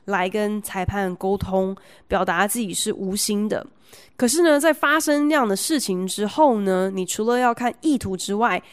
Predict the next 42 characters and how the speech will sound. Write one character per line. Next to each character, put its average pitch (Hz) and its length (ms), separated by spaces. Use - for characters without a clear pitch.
裁 208 160
判 233 240
觉 180 200
得 190 240
也 202 180
必 247 160
须 226 220
要 226 180
看 214 360
结 180 300
果。 202 300
就 403 140
算 415 180
其 220 100
实 233 140
你 226 180
并 285 320
没 202 120
有 185 280
恶 294 200
意 254 180
要 220 220
伤 226 340
人， 214 220
可 - 80
是 294 280
结 240 220
果 240 200
摆 190 160
在 190 160
眼 180 280
前， 165 240
就 202 140
是 202 140
确 339 360
实 185 360
呢， 190 240
有 190 200
人 180 280
是 - 200
因 302 320
为 294 280